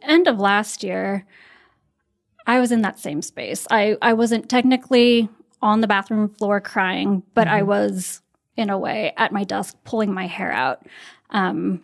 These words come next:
Speaker 1: trying to get all my work done, looking at the numbers and saying, Oh my goodness, why is it so hard to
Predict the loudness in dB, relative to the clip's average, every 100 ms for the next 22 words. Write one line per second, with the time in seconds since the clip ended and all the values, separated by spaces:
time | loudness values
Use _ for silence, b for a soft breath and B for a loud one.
0 | _ -6 0 2 2 4 2 2 0 -2
1 | -6 -4 -2 0 0 2 2 4 0 2
2 | 0 0 0 0 2 2 2 0 0 -2
3 | -4 2 6 6 4 2 _ 2 2 2
4 | -2 -4 -6 -4 0 2 0 -4 -4 0
5 | 0 2 2 2 2 -2 b b b -12
6 | -2 2 4 4 2 0